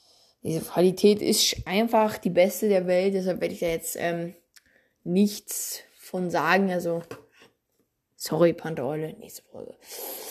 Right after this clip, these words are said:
"Moin Moin Orca-Boy, Frühstücksflocken sind, glaub ich, Haferflocken,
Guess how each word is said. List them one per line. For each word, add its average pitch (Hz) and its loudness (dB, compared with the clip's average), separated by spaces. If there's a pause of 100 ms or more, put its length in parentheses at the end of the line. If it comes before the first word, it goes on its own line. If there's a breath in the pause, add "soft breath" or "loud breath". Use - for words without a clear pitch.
(1000 loud breath)
"Moin 220 6
Moin 247 8
Orca-Boy, 233 4
Frühstücksflocken 220 -2
sind, 214 0
glaub 180 2
ich, - -4
Haferflocken, 185 -2